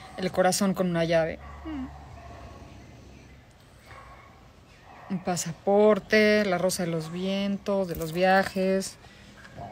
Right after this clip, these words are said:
Pasta de comida, porque me gusta mucho. Y bueno, tú personalizas tus pulseras y la verdad es que es un gran regalo, pero bueno. Tú también tienes unas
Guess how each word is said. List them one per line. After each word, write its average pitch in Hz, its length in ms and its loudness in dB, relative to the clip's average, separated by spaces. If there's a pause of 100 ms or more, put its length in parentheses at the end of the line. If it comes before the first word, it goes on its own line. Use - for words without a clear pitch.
(1080)
Pasta 202 440 8
de 190 80 4
comida, 185 480 -2 (100)
porque - 180 -14
me 170 100 -6
gusta 165 220 -12
mucho. 170 380 -8 (2750)
Y 285 60 -2
bueno, 403 240 2
tú 349 140 0
personalizas 240 560 6
tus 185 120 -8
pulseras 185 500 -2
y 185 160 -2
la 175 120 -2
verdad 208 200 -4
es 185 100 -6
que - 60 -12
es - 80 -6
un 185 60 -4
gran 156 180 -4
regalo, - 260 -6 (120)
pero - 140 -12
bueno. - 180 -14 (1600)
Tú 294 100 -6
también 262 300 8
tienes 247 220 6
unas 240 260 4